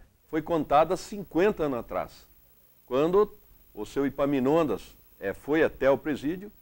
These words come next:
viu aqueles, aquela situação lá, foi até o juizado,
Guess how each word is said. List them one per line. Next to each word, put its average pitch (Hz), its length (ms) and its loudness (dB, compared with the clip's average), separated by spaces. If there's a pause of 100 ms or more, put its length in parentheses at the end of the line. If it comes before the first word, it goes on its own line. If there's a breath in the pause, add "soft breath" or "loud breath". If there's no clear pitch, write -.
(140)
viu 156 400 0
aqueles, 113 560 0 (180)
aquela 113 280 -8
situação 107 480 -8
lá, 139 220 -6 (320 soft breath)
foi 196 280 4
até 156 200 2
o 143 80 4
juizado, 120 520 -2